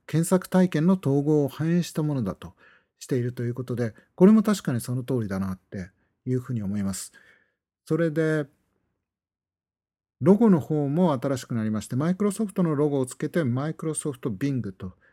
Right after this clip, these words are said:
いうような形のロゴとなってます。やはり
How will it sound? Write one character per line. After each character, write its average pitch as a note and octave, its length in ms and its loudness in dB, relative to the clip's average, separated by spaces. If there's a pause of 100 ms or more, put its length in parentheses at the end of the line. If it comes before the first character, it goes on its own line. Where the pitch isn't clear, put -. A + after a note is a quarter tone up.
(240)
い D3 80 -2
う D#3 100 2
よ E3 140 0
う - 20 0
な C#3 120 -2
形 B2 360 -8
の F#3 260 2 (160)
ロ B2+ 140 0
ゴ A2 120 0
と E2+ 240 -12 (260)
な B2 140 -6
っ - 40 -14
て - 140 -10
ま G2 140 -2
す。 - 260 -12 (580)
や C3+ 120 -6
は E3+ 160 -4
り C#3+ 160 -2